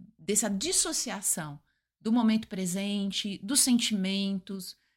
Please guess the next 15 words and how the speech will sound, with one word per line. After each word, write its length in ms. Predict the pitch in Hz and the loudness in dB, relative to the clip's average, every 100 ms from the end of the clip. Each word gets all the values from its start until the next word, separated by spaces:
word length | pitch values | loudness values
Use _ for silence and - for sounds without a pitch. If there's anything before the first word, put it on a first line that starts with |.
| _ _ | _ _
do 160 | 320 | -8
que 140 | 330 247 | -6 -2
tá 100 | 220 | -2
acontecendo 640 | 226 196 202 208 185 170 | 0 -2 -2 -2 -2 -4
dentro 680 | 165 220 240 233 220 190 160 | 0 6 8 8 6 0 -6
da 140 | 165 | -6
gente, 420 | 160 175 180 180 | -6 -8 -10 -12
a 40 | 180 | -18
gente 200 | 190 _ | -20 _
dissocia. 640 | 247 381 - - 233 214 214 _ _ _ _ _ _ _ _ _ _ _ | -12 -10 -6 -8 -8 -16 -20 _ _ _ _ _ _ _ _ _ _ _
Estamos 440 | - - 294 320 | -16 -6 -4 -4
numa 180 | 285 269 | -2 -2
velocidade 680 | 247 254 - 208 233 226 226 | -2 -2 -2 0 0 2 2
interna 420 | 226 233 233 233 | 0 0 2 2
absurda. 960 | 220 240 - 262 285 233 214 185 156 | 2 -2 -2 -4 -4 -4 -4 -4 -8